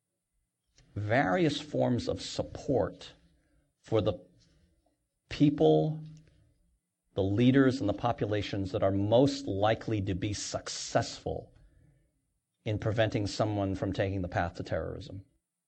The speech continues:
Um, and those generally are not governmental actors. This is particularly true in our own country because we have this imperative, as I mentioned in my prepared remarks,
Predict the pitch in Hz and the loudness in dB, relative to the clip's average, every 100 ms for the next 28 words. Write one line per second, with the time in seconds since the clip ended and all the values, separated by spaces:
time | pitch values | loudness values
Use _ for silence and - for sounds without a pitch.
0 | _ _ _ _ _ 113 92 87 87 - | _ _ _ _ _ -6 -4 -2 -6 -4
1 | 110 117 113 107 139 143 131 117 110 - | 0 0 2 6 8 8 6 4 0 2
2 | 101 98 90 92 - 82 - - - - | 2 2 -2 -2 -6 -8 -12 -18 -20 -20
3 | _ _ _ _ _ _ _ _ _ - | _ _ _ _ _ _ _ _ _ -20
4 | _ - - - - 143 127 123 120 - | _ -4 -4 0 4 6 8 6 4 4
5 | 117 104 104 120 139 127 98 - 113 98 | 4 6 6 6 4 2 -2 -2 -4 -2
6 | 107 95 98 101 101 107 101 92 113 95 | -2 0 0 2 2 0 -2 2 4 4
7 | 92 92 92 101 98 98 90 87 95 - | 2 0 -2 -2 -2 -4 -4 -6 -10 -6
8 | 101 117 90 85 87 - - | -4 -4 -4 -6 -6 -10 -14